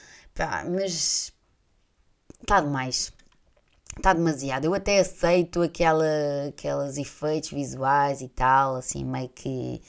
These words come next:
meio que não são verdade, mas neste filme não são verdade de todo. Olhem, eu, eu fui ver o filme,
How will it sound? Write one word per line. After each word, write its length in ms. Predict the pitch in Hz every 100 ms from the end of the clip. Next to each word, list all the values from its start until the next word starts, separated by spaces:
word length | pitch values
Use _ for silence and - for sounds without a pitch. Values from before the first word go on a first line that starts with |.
| - - -
meio 200 | 165 165
que 60 | -
não 100 | 165
são 200 | - 160
verdade, 720 | 160 151 147 143 143 156 165 - - -
mas 300 | 196 202 196
neste 340 | 226 233 -
filme 500 | - 196 180 185 208
não 200 | 233 247
são 320 | - 214 220
verdade 560 | 214 202 175 175 185 185
de 120 | 208
todo. 540 | 214 226 214 165 160 -
Olhem, 340 | 185 156 165
eu, 120 | 190 202
eu 120 | 214
fui 180 | 214 214
ver 300 | 196 190 185
o 60 |
filme, 440 | 185 - 180 175